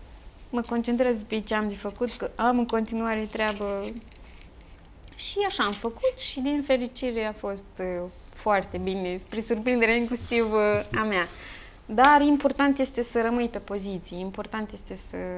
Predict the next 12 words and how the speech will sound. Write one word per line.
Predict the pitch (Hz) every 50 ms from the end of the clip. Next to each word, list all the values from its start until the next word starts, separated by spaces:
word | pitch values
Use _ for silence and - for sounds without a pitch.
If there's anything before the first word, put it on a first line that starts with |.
| 180 180 185 185 190
să | 190 - - 220
nu | 220 233
te | 226 226 214
lași | 202 202 196 196 196 - - - - 185 185 185 185 190
influențat, | 196 190 190 - 190 185 185 185 - - 240 240 226 - - - - - - - - - - - - - - - -
chiar | - 247 262 285 285 277
da-, | 247 247 262 247 240 240 - - - 247 -
nici | 240 254 294 311 285
măcar | 269 262 262 - 262 254 254
de | 208 226
război, | 220 220 220 208 196 208 226 220 202 175 170 175 - - - - - - -
nici | 220 226 214